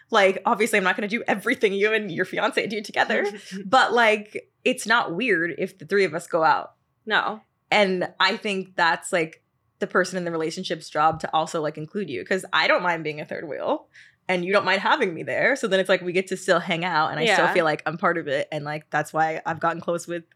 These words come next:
Speaker 1: Adam. And it's like, if it's a new person in your life, include your friend.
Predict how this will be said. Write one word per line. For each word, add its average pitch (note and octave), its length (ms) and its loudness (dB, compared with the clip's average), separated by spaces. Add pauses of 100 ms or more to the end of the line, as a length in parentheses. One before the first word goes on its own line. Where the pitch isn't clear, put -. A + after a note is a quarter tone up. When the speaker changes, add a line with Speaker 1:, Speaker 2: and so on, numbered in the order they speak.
(160)
Speaker 1:
Adam. E3 380 2
And D#3+ 80 -4
it's D#3 140 -8
like, D#3 300 -2 (420)
if F3+ 340 -2 (100)
it's F3+ 160 -4
a F#3+ 40 -4
new E3+ 200 0
person D#3 360 -2
in D3+ 80 -10
your D3 120 -8
life, D3 420 -4 (480)
include B3+ 280 0
your D4 100 2
friend. - 360 -2